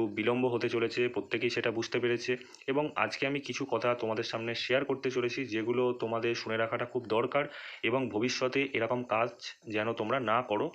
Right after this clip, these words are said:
সেটাই কিন্তু আজকের এই ভিডিওর পরে তোমরা শপথ করে নেবে, ঠিক আছে? তো শুরুতেই একটা কথা বলি যে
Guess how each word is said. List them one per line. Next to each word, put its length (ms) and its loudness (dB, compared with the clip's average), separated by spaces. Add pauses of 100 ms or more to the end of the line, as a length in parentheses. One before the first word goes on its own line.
(240)
সেটাই 300 2
কিন্তু 180 -2 (280)
আজকের 340 -2
এই 40 2 (100)
ভিডিওর 280 0 (100)
পরে 180 4 (360)
তোমরা 180 0 (120)
শপথ 220 2 (100)
করে 180 4
নেবে, 160 -2 (440)
ঠিক 180 2
আছে? 120 -4 (480)
তো 40 -4 (100)
শুরুতেই 340 4
একটা 200 0
কথা 140 2 (100)
বলি 140 2 (200)
যে 120 4